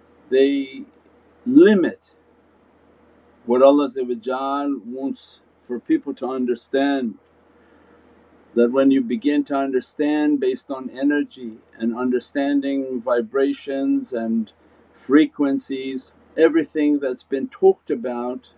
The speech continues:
in the associations and our associations, that hopefully Allah don't count us among square-headed people whom don't want to open their hearts. Everything's an energy,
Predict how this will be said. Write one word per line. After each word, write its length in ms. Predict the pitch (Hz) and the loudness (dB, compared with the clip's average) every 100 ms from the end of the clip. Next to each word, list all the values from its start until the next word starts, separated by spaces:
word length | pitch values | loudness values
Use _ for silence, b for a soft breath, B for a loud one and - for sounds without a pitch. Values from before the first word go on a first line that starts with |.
| _ _ | _ _
in 160 | 113 120 | -4 0
the 120 | 123 | 0
associations 1000 | 120 - 123 - 123 131 143 - 143 131 | -2 -2 -4 -4 -4 -2 -4 -4 -2 -2
and 140 | 113 | -4
our 320 | 107 165 180 127 | 0 2 2 2
associations, 1040 | - 117 107 110 101 101 117 117 - _ _ b b b b b _ - | -4 -12 -10 -12 -12 -12 -14 -16 -18 _ _ b b b b b _ -2
that 180 | 113 104 - | -2 -2 -4
hopefully 520 | 127 127 123 127 123 | -2 0 0 -2 0
Allah 260 | 117 120 113 | -2 -2 -4
don't 1040 | 117 110 101 117 113 113 104 104 120 113 | -4 -6 -4 -2 -2 -4 -6 -6 -8 -8
count 320 | - 127 120 | -6 -6 -2
us 200 | 123 - | -2 -2
among 520 | 113 117 117 117 117 | -4 -2 -2 -2 -4
square-headed 800 | - - 139 123 117 120 120 - | -8 -4 0 0 0 -4 -4 -6
people 540 | - 147 139 110 120 139 _ _ _ _ _ - | -2 -2 -2 -4 -4 -6 _ _ _ _ _ -2
whom 280 | 113 117 110 | 0 2 0
don't 300 | 120 120 117 | -2 -4 -4
want 220 | 120 117 | -6 -6
to 120 | 117 | -2
open 440 | 127 135 127 117 | 0 0 0 -2
their 220 | 110 107 107 | -2 -2 -4
hearts. 640 | 135 143 123 131 _ - _ _ _ _ - | -4 -2 -2 -6 _ -20 _ _ _ _ -4
Everything's 500 | 147 165 170 165 156 | -2 -2 -2 -4 -2
an 120 | 160 | -2
energy, 480 | 180 185 139 117 | -2 -2 -4 -8